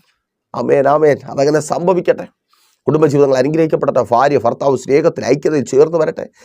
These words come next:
എല്ലാ ഡിവോഴ്സുകളും മാറിപ്പോകട്ടെ. ക്രിമിനൽ സിവിൽ കേസുകൾ മാറിപ്പോകട്ടെ. നല്ല തീർപ്പുണ്ടാകട്ടെ. മദ്യപാന, വ്യഭിചാര, വെറുക്കൂത്തുകൾ യേശുവിൻ നാമത്തിൽ വിട്ടുപോകട്ടെ. ആത്മീയ ജീവിതം പണിയപ്പെടട്ടെ. പ്രാർത്ഥനാ ജീവിതം പണിയപ്പെടട്ടെ. യെസ്, ഭവനങ്ങൾ പണിയട്ടെ.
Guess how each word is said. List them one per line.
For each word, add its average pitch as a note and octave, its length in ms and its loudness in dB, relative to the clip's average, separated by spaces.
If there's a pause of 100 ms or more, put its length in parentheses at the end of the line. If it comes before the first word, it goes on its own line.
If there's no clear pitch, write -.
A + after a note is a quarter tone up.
എല്ലാ D3+ 240 2
ഡിവോഴ്സുകളും E3 540 2
മാറിപ്പോകട്ടെ. C#3+ 540 -4 (360)
ക്രിമിനൽ F3+ 380 2
സിവിൽ F#3+ 440 0
കേസുകൾ D#3+ 360 0
മാറിപ്പോകട്ടെ. C#3 680 -2 (200)
നല്ല F#3 260 4
തീർപ്പുണ്ടാകട്ടെ. C#3+ 840 0 (280)
മദ്യപാന, D3 440 2
വ്യഭിചാര, C#3+ 440 2
വെറുക്കൂത്തുകൾ B2 540 0
യേശുവിൻ E3+ 340 -2
നാമത്തിൽ C3+ 240 -2
വിട്ടുപോകട്ടെ. G3+ 640 0 (320)
ആത്മീയ G3 380 2
ജീവിതം D3+ 280 0
പണിയപ്പെടട്ടെ. C3 680 -8
പ്രാർത്ഥനാ C4 600 2
ജീവിതം G#3+ 360 2
പണിയപ്പെടട്ടെ. D3+ 560 2 (1000)
യെസ്, B2 320 2 (920)
ഭവനങ്ങൾ D#3+ 340 4
പണിയട്ടെ. B2 480 0